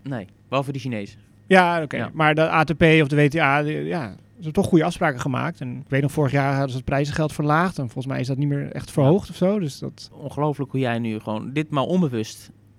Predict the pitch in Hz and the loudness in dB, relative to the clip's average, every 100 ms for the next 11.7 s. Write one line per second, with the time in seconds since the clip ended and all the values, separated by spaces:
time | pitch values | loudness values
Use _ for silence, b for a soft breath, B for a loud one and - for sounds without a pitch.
0 | _ 135 143 156 - 135 123 143 147 - | _ -12 -6 -6 -6 -12 -8 -2 -2 -2
1 | 113 - - 123 117 117 139 131 131 113 | -8 -10 -14 -8 -8 -6 -6 -6 -6 -6
2 | 135 - _ - 120 110 101 _ _ - | -8 -16 _ -14 -8 -8 -10 _ _ -6
3 | 147 151 127 139 139 - 196 143 101 - | -4 -4 -4 -6 -8 -8 -8 -8 -10 -16
4 | _ _ - 127 180 123 143 - 143 170 | _ _ -6 -4 -2 -4 -6 -4 -2 -2
5 | 208 _ - 160 151 151 - 156 139 175 | -6 _ -8 -4 -2 -4 -6 -6 -6 -8
6 | 220 - _ 151 147 196 - b b b | -12 -14 _ -2 0 -2 -6 b b b
7 | b _ _ _ - 151 156 180 208 151 | b _ _ _ 0 2 4 2 0 -4
8 | 190 _ _ _ _ - 156 131 120 160 | -10 _ _ _ _ 2 4 4 0 -2
9 | 151 143 143 185 - - - 143 123 143 | -2 -2 -2 -2 -6 -18 -12 -8 -6 -6
10 | 143 139 202 226 139 156 160 160 190 196 | -6 -6 -6 -10 -8 -6 -6 -6 -6 -4
11 | 180 165 131 101 104 104 - | -4 -4 -4 -6 -8 -12 -14